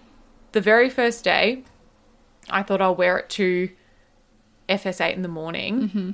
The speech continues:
Speaker 1: It was the sweatiest gym class I've ever done. I didn't shower when I got home 'cause I'm disgusting.
Speaker 2: Mm-hmm.
Speaker 1: And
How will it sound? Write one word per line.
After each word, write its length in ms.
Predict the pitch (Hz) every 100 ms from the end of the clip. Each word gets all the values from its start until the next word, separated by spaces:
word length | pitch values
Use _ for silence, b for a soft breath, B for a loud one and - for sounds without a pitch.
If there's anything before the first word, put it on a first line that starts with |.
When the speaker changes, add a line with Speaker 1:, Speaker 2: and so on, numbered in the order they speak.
| -
Speaker 1:
It 80 |
was 120 | 214 202
the 60 |
sweatiest 1120 | 202 - - - 202 196 202 202 196 277 330 -
gym 180 | 202 196
class 240 | 196 185
I've 140 | 202 - -
ever 260 | 170 170
done. 420 | 175 160 - 262 359 b b b b b b - _ -
I 80 |
didn't 260 | 190 196 220
shower 320 | 190 - 175
when 80 | 175
I 120 | -
got 120 | -
home 200 | 160 170
'cause 120 | 175 185
I'm 260 | 170 180
disgusting. 760 | 190 175 - - - - 233 -
Speaker 2:
Mm-hmm. 240 | 202 196 254 b b b _ _ -
Speaker 1:
And 340 | 185 185 185